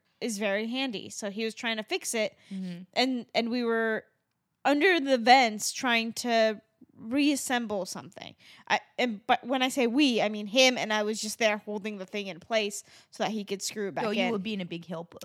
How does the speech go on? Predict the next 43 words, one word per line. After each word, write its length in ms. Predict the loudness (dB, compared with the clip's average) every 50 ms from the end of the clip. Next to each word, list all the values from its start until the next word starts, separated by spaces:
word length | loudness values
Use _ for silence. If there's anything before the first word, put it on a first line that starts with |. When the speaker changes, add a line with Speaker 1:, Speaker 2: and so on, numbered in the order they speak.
| -2 0
Speaker 1:
I 100 | 2 2
was, 220 | 2 2 2 2
I 140 | 2 2 2
was 200 | 2 -2 -2 0
a 100 | 0 0
helper. 500 | 2 0 -2 -2 -4 -6 -10 -10 -10 -10 _
Speaker 2:
<laughs> 440 | -6 -6 -4 -4 -4 -2 -2 0 2
Speaker 1:
Um, 460 | 6 6 8 8 8 6 4 2 0 -4 2
but 180 | 6 8 10
I 80 | 10 10
was 100 | 8 6
under 220 | 4 2 4 6 6 8
there, 300 | 8 6 6 4 2 0 -2
and 120 | -2 -4
I 20 | -2
was 100 | 0 0
like, 120 | -2 -2 -4 _ _ _ _ _ _ _ _ _ _ 6
Oh 240 | 8 10 10 8 6 6 4 4
my 80 | 4 4 4
God, 520 | 4 4 6 6 6 4 2 0 -2 -6 -16 _ _ _ _ _ _ -2
there 400 | 2 4 6 6 6 4 2 0 _ 2
are, 300 | 4 4 4 4 2 2 0
like, 240 | 0 0 0 0 0
these 200 | -2 -2 -2 -2
huge 760 | -2 -4 -8 -2 4 10 12 12 12 12 12 8 2 -4 -14
clouds 840 | -16 -20 -8 -2 2 4 4 4 6 4 4 4 2 -2 -6 -12 -8 -2 -2
of 120 | -2 0
just 520 | 0 2 4 4 4 4 0 -4 -10 -12 -16 _ _ _ _ _ _ _ _ _ _ _ _ _ _ _ _ _ -8
dust, 880 | -4 4 8 8 10 10 8 8 6 0 -4 -4 -6 -6 -8 -10 -10 -10 _
lint, 540 | -8 -4 0 2 2 2 2 0 -2 -6 -8 _
dust 260 | -2 -2 -2 -4 -6 _ 6
bunnies. 380 | 6 6 6 6 2 2 2
I 60 | 2
don't 140 | 2 2 0
even 160 | -2 -2 -2
know 80 | -4 -4
what 140 | -4 -6 -6
dust 220 | -10 -12 -10 -8
bunnies 300 | -6 -6 -4 -4 -4 -2
are 140 | -4 -4 -4
made 260 | -2 -2 -2 0 2
out 160 | 2 2 2
of. 100 | 0 -4